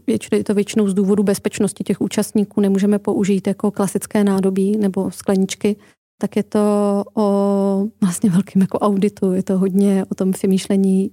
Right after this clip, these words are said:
jaký materiál vlastně používáme, jako, nebo z čeho je vyrobený to, vyrobené to jednorázové nádobí. A je důležitý se sjednotit.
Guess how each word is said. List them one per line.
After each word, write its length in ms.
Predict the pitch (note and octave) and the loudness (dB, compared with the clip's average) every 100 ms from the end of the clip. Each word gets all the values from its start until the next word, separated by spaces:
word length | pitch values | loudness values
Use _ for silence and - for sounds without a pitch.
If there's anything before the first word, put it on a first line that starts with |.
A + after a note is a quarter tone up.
| - | -2
jaký 280 | G3+ - G3+ | -2 0 0
materiál 640 | F#3+ G3+ G3+ G3+ G3+ G3+ - _ - | 0 0 0 0 0 -2 -8 _ -2
vlastně 320 | G#3 G3+ A3 | 0 2 0
používáme, 880 | G#3+ G#3 G3+ F#3+ G3 G3 F#3+ G3 C#4+ - | 0 0 2 2 2 2 2 0 -2 -4
jako, 180 | G#3+ G3+ | -2 0
nebo 140 | F#3+ | -2
z 60 | - | 0
čeho 180 | G3 | 2
je 80 | G3+ | 2
vyrobený 540 | F#3+ G3+ F#3+ F#3+ F#3 F#3+ | 2 0 0 0 0 -2
to, 160 | G#3 - A#3+ | -4 -2 0
vyrobené 460 | F#3+ G3 F#3 G3 F#3+ | 2 2 0 0 0
to 100 | G#3 | 0
jednorázové 580 | G3 G3 F#3+ F#3+ G3 G3+ | 2 2 0 0 2 2
nádobí. 500 | G3+ F#3 F#3 G3 G3 - _ _ - | 2 0 0 0 -2 -6 _ _ 0
A 20 | |
je 80 | G#3+ | 2
důležitý 460 | G#3 G3+ G3 - | 2 2 0 -4
se 120 | G3 G3 | -4 -4
sjednotit. 640 | - G3 F#3 F#3 F#3+ | -2 0 0 -2 -6